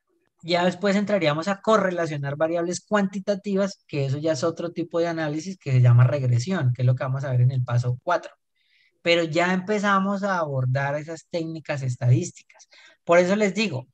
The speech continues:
esto que acabamos de hacer, ustedes lo pueden hacer en Excel sin problema, pero para de aquí en adelante, y de hecho, la,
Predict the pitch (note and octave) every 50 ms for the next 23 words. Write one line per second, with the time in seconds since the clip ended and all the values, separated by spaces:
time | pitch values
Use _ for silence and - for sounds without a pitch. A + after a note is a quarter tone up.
0 | _ _ _ _ _ _ _ _ - G#3+ A3+ G#3+ - - - C4+ B3+ - A#3 A3
1 | A3+ A3+ C4+ C4+ B3+ A#3+ A3 A3 B3+ C4 B3+ G3+ F#3+ - F3 F3 F#3+ G3+ F#3+ -
2 | D#3+ D#3+ E3+ E3+ D3+ D3 C#3 D3 E3 D3+ B2 - C3 B2+ B2 C#3 D3 C3+ B2+ C3+
3 | B2 B2 B2 C3+ C3 B2 B2 - _ _ _ G3 G3+ G3+ F#3 C#3+ B2 A#2 - _
4 | _ _ _ _ _ _ _ _ _ - D3 D3 C#3+ C#3 C#3 C3+ C3 B2+ B2+ C3
5 | G3 G#3 A3 A#3 A#3 A#3 A3+ A3+ A3 G#3 F#3+ F3+ - F#3 F#3+ G#3+ - _ _ _
6 | _ - E3 D#3 D#3 F3 G3+ G#3 G3 - C#3 B2+ B2 C#3 C#3+